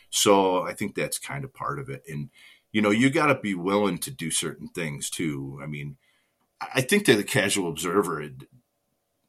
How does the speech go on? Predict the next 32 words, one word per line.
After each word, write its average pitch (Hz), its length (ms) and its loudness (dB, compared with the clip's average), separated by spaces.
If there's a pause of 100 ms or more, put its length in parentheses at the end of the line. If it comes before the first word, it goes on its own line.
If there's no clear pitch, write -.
(380)
people 127 220 -2
don't 117 200 6
realize 90 400 0
how 87 80 -4
much 76 220 -6
time, 82 360 -2
like, 73 160 -8
I've 78 160 -4
spent 82 340 -2
in 78 100 -10
Vermont. 71 520 -6
It's, - 400 -10
it's - 240 -6
a 69 60 -10
lot 78 560 -2
of 80 140 -10
time 76 320 -4
away 69 260 -8
from 67 160 -10
home, 73 400 -6
and 67 140 -10
it's, - 260 -4 (640)
you 110 120 2
know, 101 100 2
to 107 140 0
go 147 280 6
somewhere 107 420 4
a 90 60 2
couple 98 260 0
states 92 400 0
away, 82 460 -2
and 76 260 -8